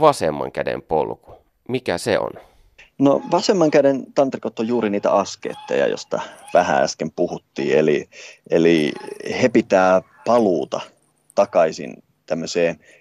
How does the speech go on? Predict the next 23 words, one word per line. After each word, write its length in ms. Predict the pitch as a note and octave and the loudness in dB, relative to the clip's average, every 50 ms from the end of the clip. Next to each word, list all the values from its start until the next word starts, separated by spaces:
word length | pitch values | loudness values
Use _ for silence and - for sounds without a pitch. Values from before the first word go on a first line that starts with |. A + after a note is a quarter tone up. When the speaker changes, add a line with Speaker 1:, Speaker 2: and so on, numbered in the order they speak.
| _ _ | _ _
Speaker 2:
ykseyden 640 | - G2 G2+ - - - - D#2+ D#2+ D2+ C#2+ B1+ A1 | -4 -4 -4 -4 -4 0 2 2 2 2 2 2 4
autuuteen 800 | D#2+ F2 E2 D#2 - - - - - - - A#1+ A1+ - - _ _ _ _ _ - | 4 4 4 2 -2 -6 -12 -12 -8 -4 -4 -4 -4 -4 -8 _ _ _ _ _ 0
olennaisimpana 840 | F2+ F#2 F2+ D#2+ C#2+ B1 A1+ B1+ - - - - - A#1+ A1+ G#1 G1+ | 2 2 2 2 0 -2 -8 -8 -10 -10 -12 -12 -10 -8 -8 -6 -6
asiana 480 | - - - - G1+ G1+ G1+ - - - _ _ - | -8 -8 -8 -10 -10 -10 -10 -12 -14 -16 _ _ -2
elämänsä 380 | - - - - B1 A#1+ - - - - | 2 2 2 2 2 -2 -6 -6 -6 -2
kannalta. 540 | - C2 A#1+ G#1 G1+ G1+ G#1 - - - - - - - - - - - - - _ _ _ _ _ _ _ - | 0 0 0 0 -4 -6 -6 -6 -6 -8 -10 -12 -20 -20 -20 -20 -20 -20 -20 -20 _ _ _ _ _ _ _ 0
Eli 300 | - E2+ F2+ F2+ F2 F2 | 2 4 6 6 6 4
nämä 240 | F2 F2 F2+ E2+ E2 | 4 2 2 2 2
vasemman 440 | F#2 G2+ - - F#2+ F#2 F#2 F2+ F2+ | 2 0 0 0 -2 -2 -2 -4 -4
käden 360 | - D#2+ E2 F2 E2+ E2+ - - - _ - | -4 -4 -4 -4 -6 -6 -10 -14 -16 _ -4
tantrikot 420 | - F2 E2+ - - - F2 - F2+ | -2 -2 -2 -2 -6 -8 -8 -6 -4
on 120 | F2 E2+ | -2 -2
yleensä 320 | F2 F2 F2 F2 - - - - | -2 -2 -2 -2 -4 -4 -2 0
perinteisesti 540 | F2+ E2 D#2+ E2 E2 F2 E2+ - - C#2+ | 0 0 0 0 -2 -2 -2 -2 0 2
elänyt 280 | - - - - - - - _ _ - | 4 4 4 2 0 -6 -14 _ _ -6
ihan 180 | C3+ C#3 C3 F#2+ | -2 2 2 4
omassa 360 | G2+ G2+ F#2+ F2+ - - - | 4 2 0 -2 -4 -4 -6
yhteisössään, 840 | C#2 D#2+ - - - - C2 C#2+ - - - - - B1+ - - - - - | -6 -6 -8 -8 -6 -4 -4 -4 -6 -8 -8 -4 -4 -4 -4 -6 -10 -4 0
irti 300 | G2 G#2 G2 - - D2 | 2 2 2 0 -2 -2
yhteiskunnasta, 1080 | D2 F2 F2 - - - D#2+ D2 - - - C#2+ C#2 C#2+ C2+ - - - C2+ C2 - _ - - - - _ _ _ _ _ _ - | -2 -2 -4 -4 -2 0 0 0 -2 -4 -8 -8 -6 -6 -8 -8 -6 -4 -4 -4 -4 _ -20 -20 -20 -20 _ _ _ _ _ _ -2
ilman 300 | - F#2 F#2 F#2 F2+ E2 | 0 2 2 2 2 0
mitään 420 | E2 E2 D#2+ - F2 E2 E2 E2 D#2+ | -2 -2 -4 -2 -2 -2 -2 -4 -4
pyr-, 240 | F2+ F2+ E2+ E2 | -4 -4 -4 -4